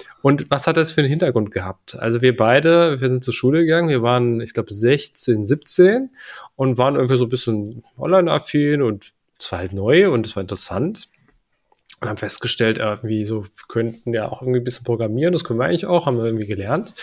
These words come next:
Und da war das so, dass, ähm,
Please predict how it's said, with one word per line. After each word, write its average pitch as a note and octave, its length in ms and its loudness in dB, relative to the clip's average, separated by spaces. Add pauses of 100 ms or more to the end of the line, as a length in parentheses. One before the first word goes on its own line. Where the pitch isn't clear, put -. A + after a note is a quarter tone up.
(600)
Und B2+ 360 0
da A#2+ 240 2
war A#2 260 2
das C3 300 0
so, C#3 240 4
dass, C3 580 0
ähm, A2+ 600 -2